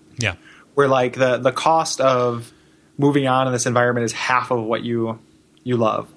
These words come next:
Speaker 1: Mm-hmm.
Speaker 2: Like, it's, it's such a big chunk 'cause, like, Rick loses his hand, Carl loses his eye,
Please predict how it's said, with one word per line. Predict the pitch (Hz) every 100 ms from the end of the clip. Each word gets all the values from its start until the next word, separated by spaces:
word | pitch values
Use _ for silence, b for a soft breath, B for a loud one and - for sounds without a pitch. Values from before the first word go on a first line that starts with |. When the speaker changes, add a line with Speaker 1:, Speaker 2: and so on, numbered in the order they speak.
| _ -
Speaker 1:
Mm-hmm. | 131 151
Speaker 2:
Like, | 117 117
it's, | 117
it's | 127 -
such | 135
a | 127 123
big | 123 127 123
chunk | 120 113 110
'cause, | 123
like, | 127
Rick | 143 143
loses | 123 120
his | 120
hand, | 208 202 185 175 170 - B B B B
Carl | - 139 131
loses | 120 113
his | 110 110
eye, | 135 143 135 131 131